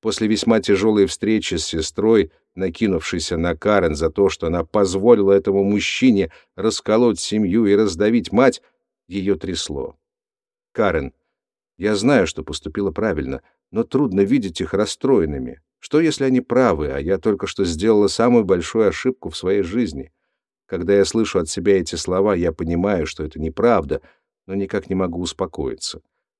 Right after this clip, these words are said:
Трудно всё-таки разводиться с собственной матерью. Я заверила Карен, что сомнения развеются.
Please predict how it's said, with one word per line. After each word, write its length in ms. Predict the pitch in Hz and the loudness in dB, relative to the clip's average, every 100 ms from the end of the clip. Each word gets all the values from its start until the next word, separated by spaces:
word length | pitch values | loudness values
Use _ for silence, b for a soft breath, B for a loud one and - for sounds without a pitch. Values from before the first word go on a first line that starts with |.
| - | -6
Трудно 360 | 110 127 120 | 2 4 4
всё-таки 440 | 110 107 80 80 92 | 2 0 -4 -4 -4
разводиться 680 | 90 90 90 85 76 - 69 | -2 -2 -2 -2 -8 -10 -10
с 60 | |
собственной 540 | - 87 - - 80 92 | -6 -6 -6 -6 -4 -2
матерью. 500 | 90 73 65 62 - _ _ _ _ _ _ _ _ - | -4 -6 -10 -14 -18 _ _ _ _ _ _ _ _ -2
Я 200 | 110 131 | 4 6
заверила 520 | 131 123 131 117 101 | 8 8 8 6 4
Карен, 360 | 123 131 120 | 6 6 6
что 240 | 104 - 101 | 4 0 0
сомнения 560 | - 90 98 127 104 | 2 4 6 6 6
развеются. 880 | 95 87 78 80 78 73 - 76 71 | 6 4 2 -2 -2 -2 -6 -10 -14